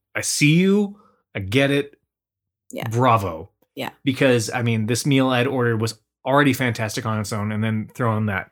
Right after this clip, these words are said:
Speaker 1: guacamole on top with that, uh, little, you know, mango and, and the nice crunch of those pumpkin seeds.
Speaker 2: So good.
Speaker 1: Easily one of the best meals of our trip.
Speaker 2: Yeah. I mean,
Speaker 1: We're
Speaker 2: we're
Speaker 1: starting
Speaker 2: gonna,
Speaker 1: strong here, folks.
Speaker 2: we are starting
Speaker 1: <laughs>
Speaker 2: strong.
Speaker 1: It's all downhill from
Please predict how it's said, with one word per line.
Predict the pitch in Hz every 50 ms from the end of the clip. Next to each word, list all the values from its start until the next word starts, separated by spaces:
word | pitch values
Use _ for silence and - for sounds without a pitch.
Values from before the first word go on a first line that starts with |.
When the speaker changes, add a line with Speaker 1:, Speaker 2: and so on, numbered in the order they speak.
| -
Speaker 1:
guacamole | - 113 107 101 - 110 110 107 113 117 107
on | 104 101
top | - 117 110 107 - 110
with | 107 -
that, | - 107 101 78 - 62
uh, | 76 95 90 80 76 110
little, | 117 110 95 95 90 - -
you | 143 113
know, | 92 90
mango | 95 113 127 131 131 120 113 113
and, | 107 110 104 - - - - - -
and | 131 127
the | 127
nice | 117 117 107 107 -
crunch | - - - - 113 123 120 - -
of | 113 95 95
those | 98 90 -
pumpkin | - - - 139 113 - 107 104
seeds. | - - 120 117 113 107 107 - - - - - _ _ _
Speaker 2:
So | - - - - 170 147 143
good. | 139 131 -
Speaker 1:
Easily | 214 220 214 190 190 185 175 160
one | 135 139 147
of | 135 117
the | 123
best | 110 107 98 - - - -
meals | 139 120 113 101 92
of | 92 92
our | 90 85
trip. | - - - - - _ _ _
Speaker 2:
Yeah. | - 165 170 185 170 - 165 - _ _ _ -
I | 185 202
mean, | 208 202 196 185 - -
Speaker 1:
We're | 143 170
Speaker 2:
we're |
Speaker 1:
starting | 190 208 269 247 220 165
Speaker 2:
gonna, |
Speaker 1:
strong | - - - 160 139 127 117
here, | 117 120 101
folks. | - 127 107 214
Speaker 2:
we | 233 247 262
are | 254 240 226
starting | - - 214 202 202 175 190 196
Speaker 1:
<laughs> | 196 - -
Speaker 2:
strong. | 202 190 175 165 156 -
Speaker 1:
It's | 165 -
all | 208 180 165
downhill | 175 165 156 143 135 120
from | 117 120 107